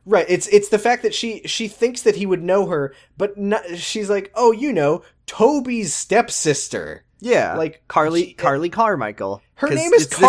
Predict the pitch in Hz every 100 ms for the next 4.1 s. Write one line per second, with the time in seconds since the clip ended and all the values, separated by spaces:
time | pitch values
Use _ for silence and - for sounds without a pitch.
0 | 269 269 254 240 220 214 214 202 165 156
1 | 139 87 95 170 156 170 180 - 110 -
2 | - - 202 202 190 180 220 262 - 185
3 | 170 147 165 165 156 - 139 147 151 156
4 | 160